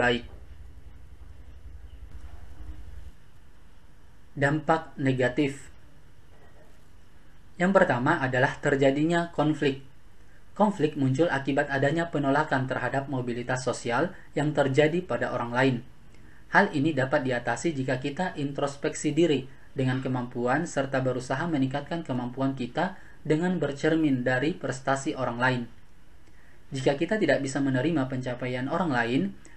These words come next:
maka akan lahir konflik yang merugikan bagi diri sendiri, bahkan orang lain. Konflik juga bisa terjadi antar kelompok sosial jika mobilitas sosial terjadi.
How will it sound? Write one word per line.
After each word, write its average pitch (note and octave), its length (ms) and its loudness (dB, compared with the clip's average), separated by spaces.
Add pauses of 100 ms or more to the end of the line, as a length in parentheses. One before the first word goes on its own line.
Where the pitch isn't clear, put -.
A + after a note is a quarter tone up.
(140)
maka E3+ 320 0
akan C#3 240 2
lahir C3+ 320 2
konflik D#3+ 560 0
yang C3+ 160 0
merugikan C3 560 0
bagi B2+ 240 0
diri B2 180 -2
sendiri, A#2+ 600 -2 (240)
bahkan D3 560 0
orang A#2+ 240 0
lain. B2 220 2 (960)
Konflik F#3 480 2
juga C#3+ 240 6
bisa C3+ 240 0
terjadi C3+ 480 0
antar C3+ 320 0
kelompok C3 400 0
sosial C3+ 560 2 (320)
jika C3+ 400 0
mobilitas C3 480 0
sosial C3+ 400 0
terjadi. B2 640 0